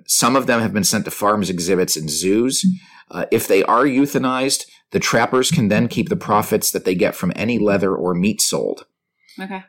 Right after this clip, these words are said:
Speaker 1: Uh, so that is, uh, that is big for them. Um,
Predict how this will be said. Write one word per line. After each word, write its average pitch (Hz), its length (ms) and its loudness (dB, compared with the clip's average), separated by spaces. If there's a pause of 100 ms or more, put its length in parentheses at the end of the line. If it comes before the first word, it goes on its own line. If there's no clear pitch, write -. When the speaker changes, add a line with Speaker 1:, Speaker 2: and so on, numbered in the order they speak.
(120)
Speaker 1:
Uh, - 240 -4
so 87 280 0
that 92 340 0
is, 87 420 0
uh, 85 260 -2
that 85 200 -2
is 85 160 -4
big 85 200 -4
for 80 140 -6
them. 64 320 -10 (280)
Um, 71 540 -8